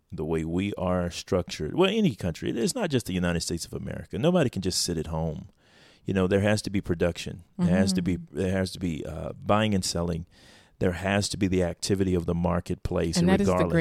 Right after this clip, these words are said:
Speaker 2: greatest service that we can offer, truly. I mean, when you think about it.
Speaker 1: You're right.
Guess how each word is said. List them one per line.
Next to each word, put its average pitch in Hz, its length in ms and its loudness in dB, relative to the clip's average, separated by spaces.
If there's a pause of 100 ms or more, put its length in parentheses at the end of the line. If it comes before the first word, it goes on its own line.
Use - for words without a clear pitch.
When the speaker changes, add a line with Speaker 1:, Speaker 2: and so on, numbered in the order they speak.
Speaker 2:
greatest 180 200 -2
service 175 380 0
that 170 120 4
we 185 140 2
can 170 260 -2
offer, 131 480 -4
truly. 165 400 2
I 139 40 -2
mean, 147 180 -2
when 147 100 -4
you 151 80 -2
think 190 220 -6
about 131 300 -6
it. - 80 0
Speaker 1:
You're 135 120 6
right. 131 320 -4